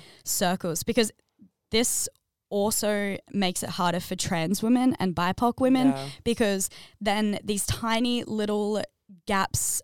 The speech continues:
Speaker 1: or these tiny little small circles of the
Speaker 2: Don't have
Speaker 1: high
Speaker 2: space for them.
Speaker 1: Yeah,
Speaker 2: There's
Speaker 1: they,
Speaker 2: no
Speaker 1: they,
Speaker 2: space for other
Speaker 1: like, these,
Speaker 2: versatile
Speaker 1: they make
Speaker 2: versions of
Speaker 1: space for these
Speaker 2: women.
Speaker 1: white women, and these white women get to these powers, but there's not enough room for everyone.
Speaker 2: Mm-hmm.
Speaker 1: There never will be
Speaker 2: Yeah.
Speaker 1: because, yeah.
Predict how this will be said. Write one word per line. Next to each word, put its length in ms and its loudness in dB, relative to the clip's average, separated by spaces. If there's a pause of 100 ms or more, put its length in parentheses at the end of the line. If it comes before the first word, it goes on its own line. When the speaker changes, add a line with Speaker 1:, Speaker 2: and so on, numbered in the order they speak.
Speaker 1:
or 180 0
these 220 -2
tiny 280 0
little 400 0
small 360 0
circles 500 -2
of 80 -8
the 60 0
Speaker 2:
Don't 100 0
have 120 2
Speaker 1:
high 60 0
Speaker 2:
space 420 -2
for 80 -18
them. 300 -14
Speaker 1:
Yeah, 220 6
Speaker 2:
There's 160 4
Speaker 1:
they, 80 6
Speaker 2:
no 40 8
Speaker 1:
they, 60 4 (400)
Speaker 2:
space 200 -2
for 100 0
other 220 -4
Speaker 1:
like, 160 6
these, 280 4
Speaker 2:
versatile 220 -2
Speaker 1:
they 60 8
make 200 8
Speaker 2:
versions 120 0
of 120 4
Speaker 1:
space 200 4
for 120 2
these 220 2
Speaker 2:
women. 60 0
Speaker 1:
white 200 6
women, 240 4
and 120 2
these 120 -2
white 240 4
women 220 0
get 180 0
to 80 -6
these 160 -2
powers, 400 2
but 160 0
there's 140 0
not 140 6
enough 240 4
room 200 0
for 140 -2
everyone. 480 -2
Speaker 2:
Mm-hmm. 280 -14
Speaker 1:
There 120 2
never 200 4
will 240 6
be 120 0
Speaker 2:
Yeah. 160 -2
Speaker 1:
because, 420 -2 (520)
yeah. 300 0